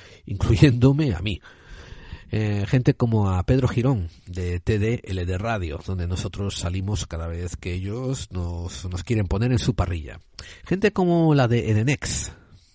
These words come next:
Y también, y también les mandamos abrazos a mucha otra gente que nosotros respetamos y queremos, a Antonio Mayor, de Doble Cara, a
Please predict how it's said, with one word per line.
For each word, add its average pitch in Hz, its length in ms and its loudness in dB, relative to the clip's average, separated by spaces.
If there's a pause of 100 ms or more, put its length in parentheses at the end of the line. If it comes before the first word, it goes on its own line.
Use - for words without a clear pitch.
(240)
Y 131 140 2
también, 139 480 2
y 117 100 -2
también 143 280 2
les 117 100 2
mandamos 107 420 0
abrazos 110 440 -2
a 95 160 -4
mucha 196 260 2
otra 170 160 0
gente 143 420 -2 (140)
que 98 240 -6
nosotros 98 380 -8
respetamos 104 500 -6
y - 60 -10
queremos, 120 460 -4
a 92 40 -6
Antonio 92 800 0
Mayor, 101 520 -2
de 90 80 -2
Doble 87 240 -8
Cara, 104 520 -2 (540)
a 85 640 -4